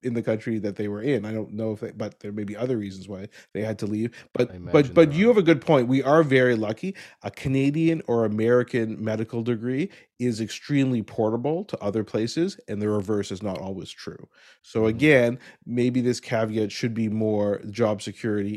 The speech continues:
Speaker 1: in, um,
Speaker 2: Canada.
Speaker 1: Canada or, or higher resource countries. But again, I mean,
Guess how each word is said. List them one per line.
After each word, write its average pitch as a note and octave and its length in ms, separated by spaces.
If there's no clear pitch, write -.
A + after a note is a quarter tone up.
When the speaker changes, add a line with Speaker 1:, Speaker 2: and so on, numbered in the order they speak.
Speaker 1:
in, G2 280
um, F#2+ 100
Speaker 2:
Canada. F#2 440
Speaker 1:
Canada A2+ 560
or, C#3 120
or A2+ 180
higher B2 260
resource A#2 400
countries. F3 440
But D3+ 120
again, E3 440
I A#2+ 60
mean, A#2+ 320